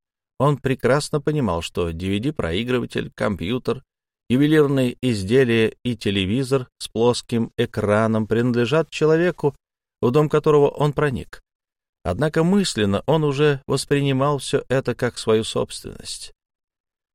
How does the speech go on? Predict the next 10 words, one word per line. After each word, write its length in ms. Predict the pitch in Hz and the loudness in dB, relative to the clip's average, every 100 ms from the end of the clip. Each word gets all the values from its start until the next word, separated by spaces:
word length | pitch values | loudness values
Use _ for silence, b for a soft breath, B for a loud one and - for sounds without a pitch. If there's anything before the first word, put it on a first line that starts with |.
| _ - | _ -4
Осталось 560 | 113 - 175 180 170 | -2 -2 0 0 0
только 380 | - 165 - 156 | 0 0 0 -2
физически 680 | - 151 151 147 139 - 127 | 0 -2 -2 -4 -6 -2 -2
завладеть 640 | 113 117 110 104 107 107 | 0 2 2 2 0 0
этими 300 | 104 - 101 | -4 -4 -4
вещами, 680 | 95 95 - 98 87 87 90 - | -4 -4 -4 -4 -4 -4 -6 -2
придумать, 500 | 113 110 110 110 - | -2 2 2 0 0
как 240 | 110 104 | -2 -2
сбыть 460 | 95 92 110 113 - | -6 -2 -2 -2 -4
ворованное 800 | 95 95 110 107 104 101 101 | 0 2 4 4 2 0 -2